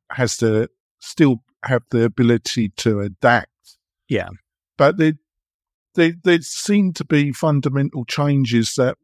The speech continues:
Speaker 1: weren't communicated or just seem to happen out of the blue. They probably,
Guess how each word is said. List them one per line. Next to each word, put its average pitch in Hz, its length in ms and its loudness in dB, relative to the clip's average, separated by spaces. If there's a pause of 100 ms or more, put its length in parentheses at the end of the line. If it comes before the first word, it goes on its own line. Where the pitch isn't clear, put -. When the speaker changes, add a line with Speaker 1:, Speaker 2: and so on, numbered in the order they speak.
Speaker 1:
weren't 135 420 -2
communicated 123 1300 0
or 123 340 0
just - 380 -4
seem 127 280 0
to 117 120 -2
happen 113 640 -4 (280)
out 127 260 0
of 120 180 -10
the 113 100 -4
blue. 131 420 0
They 107 140 -2
probably, 110 540 -2